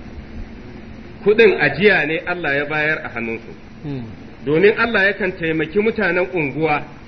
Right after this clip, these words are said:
Speaker 1: In zai taimaki mutanen unguwa ba wai zai ba mu kowane mutumin unguwan kuɗi ba ne, sai ya ɗauki mutum ɗaya daga cikin wannan unguwa ya ba shi kuɗi. Wato Allah ya ba shi ajiya ne ya yi wa mutanen wannan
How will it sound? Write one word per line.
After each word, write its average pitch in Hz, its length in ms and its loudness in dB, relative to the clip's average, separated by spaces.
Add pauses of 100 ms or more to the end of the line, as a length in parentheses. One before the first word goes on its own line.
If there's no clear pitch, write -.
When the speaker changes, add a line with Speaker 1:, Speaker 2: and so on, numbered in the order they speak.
(680)
Speaker 1:
In 214 200 6
zai 247 200 6
taimaki 180 340 2
mutanen 196 480 2
unguwa 175 420 2
ba 151 220 0
wai 196 200 4
zai 214 160 4
ba 180 160 2
mu 156 100 -2 (140)
kowane 254 480 4
mutumin 185 480 0
unguwan 147 380 2
kuɗi 160 280 -4
ba 160 100 4
ne, 143 120 -2 (720)
sai 214 160 8
ya 214 80 6
ɗauki 180 320 0
mutum 196 380 4 (120)
ɗaya 254 260 4
daga 165 200 -2
cikin 208 320 -2
wannan 175 320 0
unguwa 165 360 -2
ya 131 80 0
ba 143 140 0
shi 139 80 -10 (120)
kuɗi. - 140 -12 (1300)
Wato 143 300 -2
Allah 226 280 2
ya 185 120 4
ba 190 160 0
shi 190 100 -6
ajiya 147 460 2
ne 127 300 2
ya 139 200 0
yi 220 60 4
wa 247 180 4
mutanen 190 680 2
wannan 175 400 0